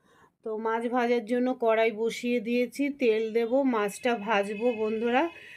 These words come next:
তোমরা সঙ্গে থাকো, দেখতে থাকো আমি কিভাবে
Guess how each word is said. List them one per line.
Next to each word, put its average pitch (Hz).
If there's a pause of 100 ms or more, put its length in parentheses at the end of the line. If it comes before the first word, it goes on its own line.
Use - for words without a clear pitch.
(160)
তোমরা 220
সঙ্গে 220
থাকো, 240
দেখতে 214
থাকো 240
আমি 240
কিভাবে 226